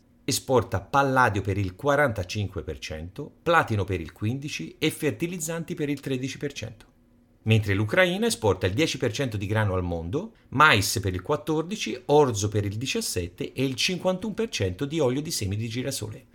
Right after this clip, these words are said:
Analizzando il report del duemilaquindici da parte di espas,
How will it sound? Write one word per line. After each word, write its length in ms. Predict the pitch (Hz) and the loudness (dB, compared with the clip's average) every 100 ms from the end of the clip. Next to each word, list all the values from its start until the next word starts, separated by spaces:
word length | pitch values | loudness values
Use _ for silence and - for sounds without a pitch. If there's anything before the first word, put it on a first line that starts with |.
| _ _ _ _ - | _ _ _ _ -4
Analizzando 500 | 143 175 190 277 254 | 2 2 4 4 6
il 80 | 113 | 6
report 440 | 131 131 113 110 | 6 4 2 2
del 160 | 107 101 | 2 2
duemilaquindici 680 | 104 104 95 117 120 110 | 4 2 2 0 -2 0
da 120 | 95 92 | 0 2
parte 320 | 113 107 90 | 0 0 -2
di 140 | 95 | 0
espas, 640 | 90 - - 90 - - | 0 0 -2 0 0 -4